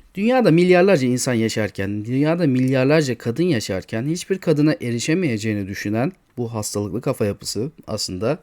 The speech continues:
size düzenin empoze ettiği, "Sen beceriksizsin, sen hiçbir şey yapamazsın,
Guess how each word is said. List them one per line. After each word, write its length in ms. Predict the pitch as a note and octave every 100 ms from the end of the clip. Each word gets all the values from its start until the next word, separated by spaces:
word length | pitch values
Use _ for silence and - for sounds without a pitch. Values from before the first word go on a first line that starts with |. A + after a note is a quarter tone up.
| _ _ -
size 420 | - G2+ B2 E3+ _ _ _
düzenin 560 | B2+ A#2 B2 C3+ F#3 - _ _ _
empoze 600 | C3+ C3 - C3 B2+ E3
ettiği, 520 | D3+ _ - F#2 B2 - _ _
"Sen 340 | - - B2+ B2
beceriksizsin, 840 | A2+ A#2 A2+ - D3 - - G2
sen 360 | - - B2+ A#2+
hiçbir 260 | B2 - -
şey 140 | B2+
yapamazsın, 720 | A2+ C3+ C#3 C3 - - F#2